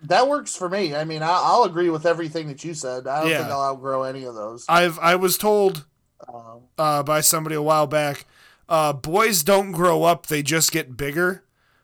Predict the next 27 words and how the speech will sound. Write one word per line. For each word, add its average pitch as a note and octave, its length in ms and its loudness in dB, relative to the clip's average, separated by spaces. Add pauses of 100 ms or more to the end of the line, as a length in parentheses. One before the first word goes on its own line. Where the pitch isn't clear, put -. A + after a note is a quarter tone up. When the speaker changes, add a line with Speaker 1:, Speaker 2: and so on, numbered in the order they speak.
(180)
Speaker 2:
I D3 200 2
do D3+ 300 -4
believe E3 360 0
that E3 100 2
was D3+ 120 -2
my D3+ 140 -2
mom D3 380 0
that E3 140 0
said E3 260 0
that, E3 320 2 (100)
uh, C#3 260 0
when C#3+ 240 -4
my C#3 160 -4
father D3+ 400 -2
was D3+ 160 -2
acting E3 360 2
like F3 140 -2
a F3+ 40 -4
child. F#3+ 480 2 (320)
So, C3 600 -2 (840)
you F3+ 120 -4
know, C3+ 400 -4
there's D#3+ 220 2
that. C3+ 320 -4 (720)
<laughs> - 100 -2 (1120)
Speaker 1:
Yeah. G3+ 380 -8 (2250)
<laughs> C#3+ 100 -10